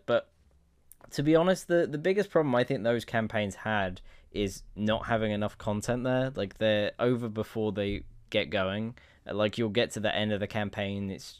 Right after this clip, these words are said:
you wanna keep playing, but that's where it ends. So I do hope it is lengthy, as well as having some cool missions and stuff. Um, so that's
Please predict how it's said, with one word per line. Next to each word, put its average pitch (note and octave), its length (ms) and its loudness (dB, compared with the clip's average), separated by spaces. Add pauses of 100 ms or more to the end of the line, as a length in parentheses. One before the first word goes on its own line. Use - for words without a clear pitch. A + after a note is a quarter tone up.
(260)
you G#2+ 220 -6
wanna G#2+ 420 0 (240)
keep - 300 -8
playing, G#2 480 -2
but F2+ 120 -6
that's F#2+ 240 -4
where F#2+ 200 -2
it - 20 -2
ends. G2+ 440 -6 (260)
So - 120 -2
I A#2 80 6
do C#3+ 280 4
hope B2+ 420 0
it A#2 160 -2
is A2+ 220 0
lengthy, A2+ 580 -4
as G2+ 180 -8
well G2+ 220 -2
as G#2 120 -4
having G#2+ 280 -2
some G#2 240 -8
cool A2+ 240 -6
missions G#2+ 460 -6
and G#2+ 120 -8
stuff. G#2 400 -8 (440)
Um, F2+ 480 -4
so G2 360 -4
that's B2+ 300 0